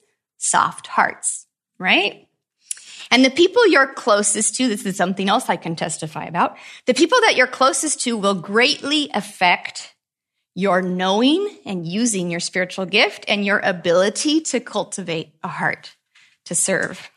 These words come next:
As Luis's wife, I've learned that the people closest to you, your best friend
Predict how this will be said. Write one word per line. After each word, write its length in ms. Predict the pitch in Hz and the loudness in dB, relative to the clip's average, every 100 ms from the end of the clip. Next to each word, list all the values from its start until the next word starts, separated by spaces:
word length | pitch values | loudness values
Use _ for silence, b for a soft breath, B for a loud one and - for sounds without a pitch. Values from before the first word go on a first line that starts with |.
| _ _ _ _ _ _ _ - | _ _ _ _ _ _ _ 0
As 280 | 208 214 208 | 4 4 4
Luis's 540 | 208 202 214 254 262 | 2 2 2 2 0
wife, 420 | 240 175 160 277 - b b _ _ b b b b | 2 4 4 2 -6 b b _ _ b b b b
I've 360 | 180 196 247 214 | 2 4 2 0
learned 300 | 196 202 254 | 2 4 4
that 160 | 214 | 2
the 60 | - | -2
people 260 | - 208 240 | -6 -4 -2
closest 500 | - 269 269 269 - | 0 2 2 -2 -2
to 80 | 185 | -2
you, 360 | 175 190 311 | 0 0 0
your 180 | 311 175 | 2 2
best 340 | 165 190 - | 2 2 0
friend 380 | - 370 247 294 | 2 4 4 4